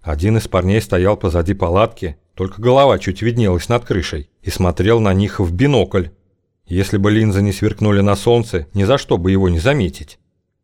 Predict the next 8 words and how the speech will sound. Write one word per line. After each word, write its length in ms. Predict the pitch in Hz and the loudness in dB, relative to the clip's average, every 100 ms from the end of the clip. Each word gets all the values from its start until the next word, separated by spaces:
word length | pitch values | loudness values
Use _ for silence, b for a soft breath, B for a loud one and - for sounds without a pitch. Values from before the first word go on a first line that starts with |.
| _ _ | _ _
Второй 420 | - 80 87 107 | -10 -4 0 0
сидел 340 | - 98 98 | 0 -2 0
на 140 | 98 82 | 2 0
корточках 640 | - 113 123 - 131 - | 0 -2 -2 -4 -4 -4
у 60 | 117 | -6
входа 340 | - 98 101 | -2 -2 -2
в 80 | - | 0
палатку. 580 | 135 123 85 - 69 | 2 2 0 -4 -16